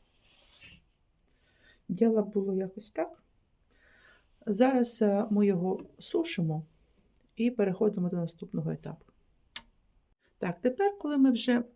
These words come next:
е, знаємо, як вони працюють, кольори разом, і як вони виглядають, е, то зараз ми, е, робимо ще таку одну вправу.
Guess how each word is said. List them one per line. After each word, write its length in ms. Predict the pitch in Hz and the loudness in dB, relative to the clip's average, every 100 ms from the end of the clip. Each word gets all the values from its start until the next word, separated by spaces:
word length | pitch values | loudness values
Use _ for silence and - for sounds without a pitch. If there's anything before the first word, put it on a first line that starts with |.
| - | 0
е, 180 | 208 - | 2 2
знаємо, 500 | 202 220 196 185 185 | 2 4 4 2 2
як 240 | 185 196 | 0 -2
вони 180 | 185 180 | -2 -2
працюють, 640 | 180 185 - - 185 185 - | -2 -6 -6 -6 -4 -4 -2
кольори 580 | 196 196 220 320 339 339 | 0 0 0 0 -2 0
разом, 540 | 233 233 226 233 226 208 | 0 0 2 4 4 2
і 60 | |
як 260 | 175 190 190 | -2 -2 -4
вони 260 | 175 180 175 | -4 -2 -4
виглядають, 680 | 170 196 196 311 320 320 - - - - - | -4 -2 -2 -2 -2 -4 -14 -20 -20 -20 -8
е, 140 | 202 202 | -4 -2
то 320 | 202 339 339 | -2 -2 2
зараз 440 | 247 262 262 254 | 4 4 2 0
ми, 240 | 220 226 233 - 196 | 0 2 0 -4 -8
е, 240 | 190 202 | -6 -4
робимо 360 | 214 196 185 185 | -2 -2 -2 -4
ще 180 | - 196 | -4 -4
таку 260 | 170 - | -4 -4
одну 240 | 165 160 165 | -4 -2 -6
вправу. 560 | - 226 285 339 330 | -6 -4 -2 -2 -4